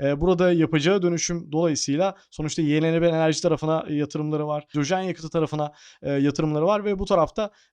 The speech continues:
e, hem de potansiyel de barındıran bir şirket. Burada aynı zamanda büyüme ve istikrar kolonları da koydum. E, şimdi baktığınızda mesela İşmen ve Sahol'de, e, bir tık daha artık büyümüş şirketler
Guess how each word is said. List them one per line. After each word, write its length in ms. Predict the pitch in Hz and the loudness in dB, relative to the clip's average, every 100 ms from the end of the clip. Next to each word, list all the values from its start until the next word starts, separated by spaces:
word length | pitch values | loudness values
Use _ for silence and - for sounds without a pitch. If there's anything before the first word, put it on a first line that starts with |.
| 170 | 2
e, 40 | |
hem 340 | 170 165 196 | 4 4 2
de 60 | 202 | 0
potansiyel 560 | - 175 175 - 185 175 | 0 0 0 4 2 2
de 100 | 160 | 2
barındıran 420 | 175 170 175 190 | 0 0 -2 -4
bir 40 | |
şirket. 360 | - 175 202 - _ _ | -6 -4 -6 -8 _ _
Burada 220 | 170 190 | 2 6
aynı 160 | 196 196 | 6 6
zamanda 300 | 190 196 196 | 4 4 4
büyüme 220 | 180 190 | 2 4
ve 100 | 190 | 4
istikrar 480 | 180 - 165 185 180 | 2 -2 -2 0 2
kolonları 420 | 175 170 175 185 | 2 2 2 0
da 100 | 170 | 0
koydum. 320 | - 160 185 - - - - | 2 2 0 -6 -20 -20 -6
E, 140 | 147 | -4
şimdi 240 | - 190 | -2 4
baktığınızda 440 | 185 185 190 190 190 | 4 4 2 -2 -2
mesela 260 | 180 185 | -2 -2
İşmen 400 | 185 - 185 180 | -4 -2 -2 0
ve 140 | 180 175 | 0 -2
Sahol'de, 520 | - 175 175 185 196 - _ - | 0 2 2 0 -6 -10 _ -6
e, 140 | 175 175 | -4 -2
bir 100 | 190 | -4
tık 160 | 175 | 0
daha 120 | 190 | 4
artık 240 | 190 190 165 | 4 2 -2
büyümüş 320 | 180 202 - | 0 0 0
şirketler 460 | 180 156 165 202 | -2 -4 -4 -4